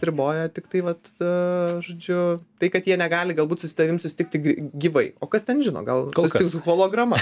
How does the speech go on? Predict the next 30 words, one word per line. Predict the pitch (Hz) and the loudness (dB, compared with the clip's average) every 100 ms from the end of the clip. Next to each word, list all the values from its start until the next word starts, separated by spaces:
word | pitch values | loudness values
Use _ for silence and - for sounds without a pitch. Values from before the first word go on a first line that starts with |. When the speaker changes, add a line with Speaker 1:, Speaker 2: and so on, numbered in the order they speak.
| 185 180 202 - | 2 4 2 2
Speaker 2:
<laughs> | 294 175 - - | -2 -2 -4 -2
Kol | 117 | 0
kas. | 104 147 | 0 0
Ir | 117 | 0
iš | |
tikrųjų, | 131 170 123 | 2 4 4
tos | - | 2
technologijos | - 127 139 110 98 | -2 0 2 2 0
greitai | 131 120 104 | 0 0 0
tobulėja. | 98 101 143 120 98 98 117 | 0 2 2 0 -4 -2 0
Vaizdo, | 147 151 127 120 | 0 -2 -2 0
kada | - 113 107 | 2 2 0
atsiras | 104 - 117 | -2 -6 -2
vaizdo | 107 123 120 | 2 2 2
influenceriai, | 90 - 139 - 104 | -2 -4 -4 -4 -10
kurie | - 98 87 87 | -8 -6 -6 -6
judės, | 92 120 117 | -2 0 0
kalbės | - 82 87 92 | -2 0 2 2
Speaker 1:
Mhm. | 95 | -2
Speaker 2:
kaip | - | -8
žmonės, | 101 123 120 - - | -4 -2 -2 -4 -6
bet | 85 | -8
iš | - | -8
tikrųjų | 101 104 92 | -4 -2 -2
bus | - | -6
tiesiog | 90 - 98 87 | -8 -4 -4 -2
hologramos | 90 87 98 107 98 98 | -4 -2 0 0 0 -2
ar | 87 | -4
trys | - 110 104 - | 0 2 2 2
D | 104 98 98 | 0 2 2